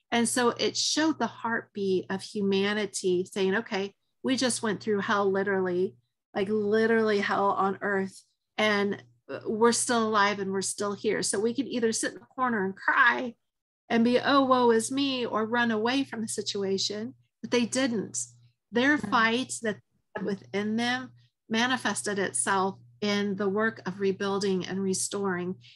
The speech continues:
Speaker 1: And when she shared these pictures in the book called Gaza Girls, my heart just broke open, because there's so many people,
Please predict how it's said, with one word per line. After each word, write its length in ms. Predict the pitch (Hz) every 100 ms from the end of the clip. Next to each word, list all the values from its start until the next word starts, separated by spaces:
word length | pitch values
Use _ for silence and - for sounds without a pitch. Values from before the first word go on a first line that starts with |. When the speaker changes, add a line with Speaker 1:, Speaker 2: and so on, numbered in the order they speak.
| _ -
Speaker 1:
And 140 | 220
when 100 | 226
she 200 | 208 254
shared 360 | 226 - 247 226
these 180 | 220 -
pictures 480 | - - 233 226 208
in 80 | 202
the 80 | 196
book 280 | 208 -
called 220 | - 202 190
Gaza 280 | 185 190 190
Girls, 460 | 196 190 190 185 - - _ -
my 120 | 220
heart 340 | 208 254 254 -
just 200 | 220 -
broke 280 | 214 202 -
open, 420 | 208 220 214 202 202
because 320 | 202 226 202
there's 160 | 208
so 240 | - 226 220
many 220 | 262 277
people, 580 | - 247 - 196 196